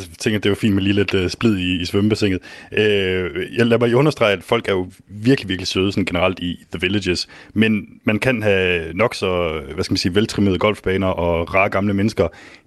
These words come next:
De her politiske spændinger i U S A, de, de gennemtrænger alt og, og tager ikke så meget gravearbejde for lige at finde frem.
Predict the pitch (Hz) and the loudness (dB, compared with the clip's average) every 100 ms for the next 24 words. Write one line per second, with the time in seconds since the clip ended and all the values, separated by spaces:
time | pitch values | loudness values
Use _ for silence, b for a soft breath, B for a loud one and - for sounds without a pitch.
0 | _ 131 120 98 - 101 117 117 - 87 | _ 0 2 0 0 -2 0 -2 0 -2
1 | - - 101 107 101 87 82 90 - 95 | -4 -2 0 0 -2 -2 -4 -4 -2 -2
2 | - 95 - 98 101 107 - 92 85 98 | -4 -10 -8 -2 2 0 0 -4 -2 -2
3 | - 80 85 - - 87 98 - 87 92 | -2 -6 -4 -6 -2 -2 0 -2 0 0
4 | 92 92 90 90 85 - 92 92 - 85 | 2 2 2 -2 -4 -4 -2 -2 -2 -4
5 | - | -4